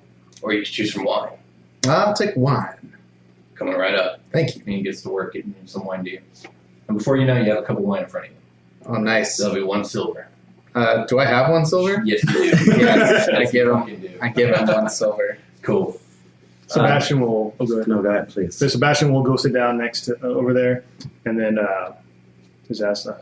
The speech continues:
Speaker 3: "A little hungry. What's the special of the day?"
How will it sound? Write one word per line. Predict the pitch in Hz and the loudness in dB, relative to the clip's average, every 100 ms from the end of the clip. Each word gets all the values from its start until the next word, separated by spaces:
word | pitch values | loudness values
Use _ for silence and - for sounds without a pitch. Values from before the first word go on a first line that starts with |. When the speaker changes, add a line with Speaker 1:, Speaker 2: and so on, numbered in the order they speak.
| 107 | -10
Speaker 3:
"A | - - - - - - _ _ _ _ - - | -12 -18 -20 -20 -20 -20 _ _ _ _ -12 -4
little | 127 117 | 0 2
hungry. | 131 139 147 127 - - - - | 4 4 2 0 -4 -10 -8 -2
What's | 131 | 0
the | 131 | 0
special | - 131 135 | 0 2 2
of | 120 | 2
the | |
day?" | 117 107 98 | 0 0 -2